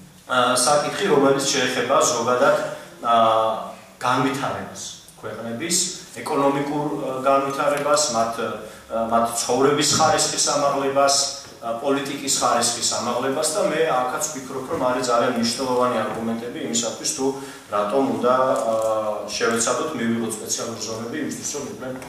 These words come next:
მეტი ქალები პარლამენტში დაუჩქარებთ, დავხედე იმით, ხო? ნუ, არის ორი განსხვავებული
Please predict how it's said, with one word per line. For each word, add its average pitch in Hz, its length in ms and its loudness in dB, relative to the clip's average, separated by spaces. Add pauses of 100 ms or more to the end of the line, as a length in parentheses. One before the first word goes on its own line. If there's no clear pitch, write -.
(180)
მეტი 113 280 -10
ქალები 120 400 -4 (400)
პარლამენტში 120 560 -4
დაუჩქარებთ, 113 680 -2
დავხედე 113 440 -4
იმით, - 200 0
ხო? 170 120 0 (220)
ნუ, - 160 2
არის 208 320 6
ორი 180 300 6
განსხვავებული 160 840 4